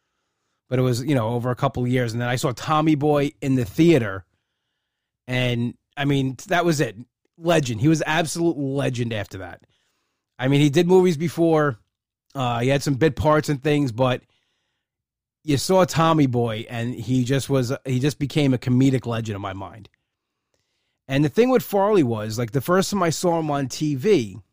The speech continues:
and I'm like, "Here's a guy who's, who's a big guy." And I always was a, a big kid. And I always wanted to make people laugh. And that's always, that's all I <laughs> wanted to do was, you know, get on a stage and make people laugh. And,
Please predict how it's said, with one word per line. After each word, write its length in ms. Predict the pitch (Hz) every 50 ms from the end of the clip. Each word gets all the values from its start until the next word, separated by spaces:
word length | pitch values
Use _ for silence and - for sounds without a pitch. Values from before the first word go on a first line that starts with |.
| _ _ _ _ _ _ _ _ _ _ _ _ _ _ _ _ _ _ _ _ _ _ _ _ -
and 100 | 135 143
I'm 120 | 135 139
like, 140 | 143 131 -
"Here's 340 | 135 131 196 214 226 185 196
a 40 |
guy 240 | 147 175 165 170 170
who's, 160 | 160 156 139 123 135 - 151
who's 140 | 156 147
a 60 | 143 127
big 260 | 104 156 151 147 131
guy." 360 | 135 131 123 113 98 - - _ _ _ _ _ _ _ _ _ _ _ _ _ _ _ _ _ _ _ _ _ _ -
And 120 | 156 165
I 140 | 175 202 208
always 340 | 202 196 196 196 185 151 131
was 380 | 151 175 170 170 156 147 143 _ -
a, 100 | 147 131 - -
a 60 | 147 143
big 280 | 120 110 165 156 147
kid. 380 | 120 - 170 131 101 87 92 - _ _ _ _ _ _ _ _ _ _ _ _ _ _ _ _ _ _ _ _ _
And 140 | - 143 147
I 40 | 151
always 260 | 160 175 180 175 151
wanted 240 | 160 170 165 165 151
to 80 | 156 160
make 160 | 156 147 123
people 320 | - 175 - - 151 147
laugh. 380 | 143 147 143 131 101 90 - -
And 100 | 98 107
that's 140 | 113 - 165
always, 240 | 151 160 165 165
that's 180 | 151 - - -
all 140 | 170 170 185
I 60 | 180
<laughs> 20 |
wanted 320 | 170 160 156 131 127 139 123
to 80 | 143
do 200 | 127 117 165 175
was, 240 | 156 131 113 110 104
you 60 | 139
know, 80 | 127 117
get 160 | 110 131 143
on 120 | 143 143 147
a 40 |
stage 400 | 135 - - 156 151 147 139 120
and 60 | 123 127
make 140 | 123 117
people 240 | 127 143 - 123 120
laugh. 380 | 123 139 147 143 135 123 - _ _ _ _ _ _ _ _ _ _ _ _ _ _ _ _ _ _ _ _ _ _ _ _
And, 520 | - 147 147 147 143 143 139 135 135 123